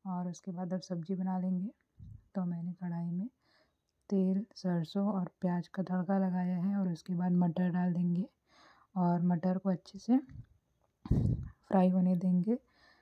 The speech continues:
Then उसके बाद आज बनने वाली आलू, मूली और जो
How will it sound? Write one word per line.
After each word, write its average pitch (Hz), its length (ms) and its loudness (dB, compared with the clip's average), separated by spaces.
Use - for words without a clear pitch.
Then 190 200 6
उसके 196 260 2
बाद 190 220 2
आज 190 120 4
बनने 175 220 2
वाली 180 320 0
आलू, 180 400 6
मूली 185 440 6
और 175 220 2
जो 190 200 4